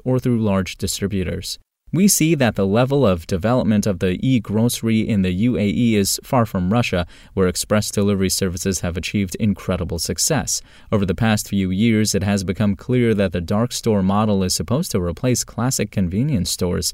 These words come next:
said Dovbenko. As it gains more data on user habits,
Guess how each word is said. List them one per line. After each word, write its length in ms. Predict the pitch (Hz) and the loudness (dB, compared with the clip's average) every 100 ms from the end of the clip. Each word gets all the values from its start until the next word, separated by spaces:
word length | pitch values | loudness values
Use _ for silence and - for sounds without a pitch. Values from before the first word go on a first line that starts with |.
| - - | -10 -16
said 260 | - 104 82 | -2 0 0
Dovbenko. 720 | 85 80 - 90 113 85 85 - - - - | -2 -4 -2 -2 -2 -4 -8 -12 -20 -10 -2
As 140 | 139 | 0
it 40 | |
gains 280 | 131 190 220 | 2 4 6
more 180 | 156 147 | 6 4
data 280 | 117 131 131 | 4 2 4
on 180 | 120 107 | 4 6
user 300 | 120 113 107 | 4 2 2
habits, 500 | 127 127 143 - | 2 0 -4 -6